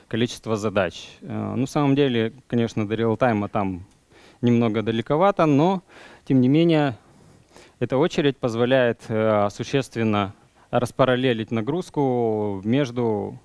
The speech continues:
э, хостами в кластере. Э, и на этом слайде я демонстрирую то, э, как,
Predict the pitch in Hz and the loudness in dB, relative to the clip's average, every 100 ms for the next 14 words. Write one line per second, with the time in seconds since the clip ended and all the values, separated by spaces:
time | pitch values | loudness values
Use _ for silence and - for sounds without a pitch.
0 | _ _ - - - 107 107 - 135 - | _ _ -20 -18 -4 0 0 0 -2 2
1 | 139 123 - 120 110 - 95 92 90 _ | 2 2 0 0 0 -2 -12 -12 -14 _
2 | _ _ - - - - - 113 110 113 | _ _ -20 -20 -20 -8 0 2 2 0
3 | 127 _ _ - 151 190 175 - 185 170 | -4 _ _ -2 2 4 2 2 2 2
4 | 139 143 147 135 _ - 127 131 127 - | 2 2 2 -2 _ -6 0 2 0 0
5 | 160 165 151 127 - 151 156 - - - | 2 2 2 0 0 0 0 -8 -20 -20
6 | _ - _ _ _ _ _ _ - - | _ -20 _ _ _ _ _ _ -20 -14
7 | 101 110 107 104 98 95 92 101 98 139 | -4 -2 0 0 -2 -4 -4 -8 0 2
8 | 143 | 2